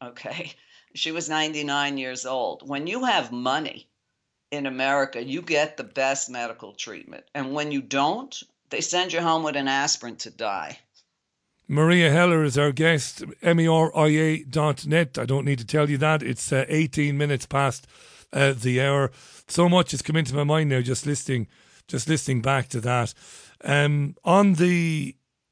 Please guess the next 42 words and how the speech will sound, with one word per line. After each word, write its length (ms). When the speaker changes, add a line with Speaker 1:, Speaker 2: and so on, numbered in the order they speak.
Speaker 2:
on 180
the 100
covid 500
thing, 220
let 120
me 60
get 160
a 40
couple 240
of 80
quick 200
opinions 480
from 180
you 220
then. 240
Um, 80
Speaker 1:
Okay. 460
Speaker 2:
there 180
are 320
many 500
people, 540
and 540
I 140
know 160
you 160
don't 240
pull 140
any 180
punches, 400
so 80
before 460
you 140
pull 280
your, 160
uh, 140
punches, 400
before 280
you 120
throw 260
<laughs> 100
your 100
punches, 560